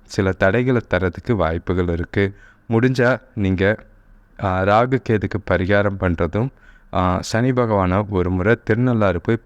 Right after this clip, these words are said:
பார்த்துட்டு வர்றதும் உங்களுக்கு நல்ல பலனை தரும். இந்த காலகட்டத்துல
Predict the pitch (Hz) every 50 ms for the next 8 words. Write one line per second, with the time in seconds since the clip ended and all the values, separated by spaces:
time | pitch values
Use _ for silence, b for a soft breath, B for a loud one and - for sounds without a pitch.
0 | - 92 92 98 98 - - - 95 90 85 85 85 82 104 131 151 - - 110
1 | 101 95 92 90 85 - - 135 143 139 98 90 92 95 107 110 - - - 90
2 | 90 90 95 98 98 - - 95 92 113 160 202 B B B B B B B B
3 | - 143 139 156 - - 123 120 120 113 - 110 92 101 85 - 98 101 107 110
4 | 98